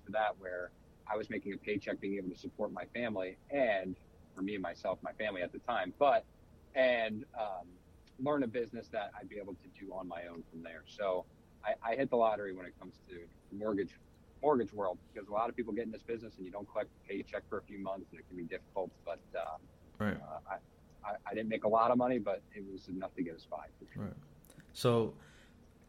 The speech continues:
Speaker 2: what excites you about being a business owner?
Speaker 1: Yeah, so,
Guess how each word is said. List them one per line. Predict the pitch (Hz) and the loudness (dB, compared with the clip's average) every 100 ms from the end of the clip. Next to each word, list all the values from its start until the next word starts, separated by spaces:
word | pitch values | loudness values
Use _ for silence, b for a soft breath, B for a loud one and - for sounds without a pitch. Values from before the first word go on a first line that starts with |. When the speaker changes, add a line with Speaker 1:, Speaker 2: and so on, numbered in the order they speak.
| - - - - - - - - | -20 -20 -20 -20 -20 -20 -16 -10
Speaker 2:
what | - 127 | 4 6
excites | 147 143 - 131 - - | 8 6 6 6 6 6
you | 117 | 4
about | - 101 110 110 104 | 4 2 4 4 4
being | 113 110 | 4 6
a | 104 | 4
business | 98 107 104 101 | 4 2 2 0
owner? | - 104 95 82 - - - - - - - - - - - - - - - - - - - - - - - - | 0 0 -2 -4 -12 -20 -20 -20 -20 -20 -20 -20 -20 -20 -20 -20 -20 -20 -20 -20 -20 -20 -20 -20 -20 -20 -20 0
Speaker 1:
Yeah, | - 277 - | 2 2 -2
so, | - - 160 156 151 151 151 | -2 6 8 10 8 6 2